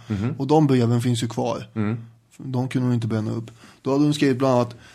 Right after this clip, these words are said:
Speaker 2: "Strindberg har jag slutat läsa nu efter att ha läst arton, nitton böcker i ett kör av honom."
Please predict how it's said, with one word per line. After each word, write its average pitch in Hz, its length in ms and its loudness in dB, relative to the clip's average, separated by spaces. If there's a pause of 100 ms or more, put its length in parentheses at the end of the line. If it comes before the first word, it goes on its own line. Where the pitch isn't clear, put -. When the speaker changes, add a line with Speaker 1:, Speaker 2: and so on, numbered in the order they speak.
Speaker 2:
"Strindberg 165 600 4
har 160 120 6
jag 156 100 6
slutat 143 400 4
läsa 147 380 6
nu 120 220 2 (140)
efter 143 280 2
att 131 100 -2
ha 139 80 2
läst 127 280 2
arton, 135 480 4
nitton 139 400 2
böcker 123 540 2 (380)
i 135 140 0
ett 120 180 0
kör 110 380 0 (160)
av 123 140 -2
honom." 110 260 -4